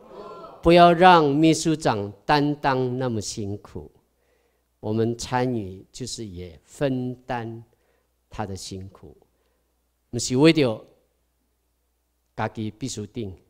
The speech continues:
是为着咱全台湾。好，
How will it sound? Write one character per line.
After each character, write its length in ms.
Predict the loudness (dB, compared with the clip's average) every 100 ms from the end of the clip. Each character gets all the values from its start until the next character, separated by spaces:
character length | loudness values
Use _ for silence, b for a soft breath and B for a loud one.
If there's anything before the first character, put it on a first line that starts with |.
| _
是 160 | _ -12
为 80 |
着 180 | -10 -10
咱 500 | -2 2 2 0 -8
全 380 | -10 -6 -6 -8 -12
台 320 | -12 -12 -12
湾。 340 | -16 -16 -18 -20 -20 _ _ _ _ _ _ _ _ _ _ _ _ _ _ _ _ _ _ -6
好， 440 | -4 -4 -8 _